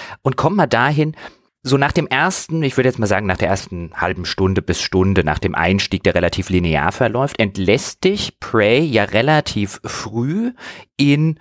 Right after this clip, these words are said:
natürlich jetzt keine offene, offene Spielwelt, es gibt natürlich einzelne Areale, aber es macht seine Spielwelt schon sehr zu Beginn zumindest anscheinsmäßig offen und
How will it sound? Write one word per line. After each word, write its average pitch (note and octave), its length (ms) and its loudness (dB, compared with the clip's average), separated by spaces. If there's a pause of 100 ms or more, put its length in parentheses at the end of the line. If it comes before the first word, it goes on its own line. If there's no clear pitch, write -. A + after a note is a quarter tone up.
(220)
natürlich A2+ 300 2
jetzt G#2 120 0
keine G2 260 0
offene, F2 600 -2
offene - 280 -2
Spielwelt, D#3+ 580 0
es - 100 -6
gibt - 160 -2
natürlich F#2 260 0
einzelne F2+ 380 0
Areale, E2 560 -2
aber B2+ 160 2
es A#2+ 180 0
macht A2+ 500 -4
seine A2+ 220 0
Spielwelt C3 720 -2
schon G#2+ 320 -6
sehr A2+ 320 2
zu - 180 -6
Beginn B2 560 -2 (300)
zumindest D3 920 2 (180)
anscheinsmäßig B2 1300 0 (160)
offen - 320 -4 (360)
und A#2+ 280 0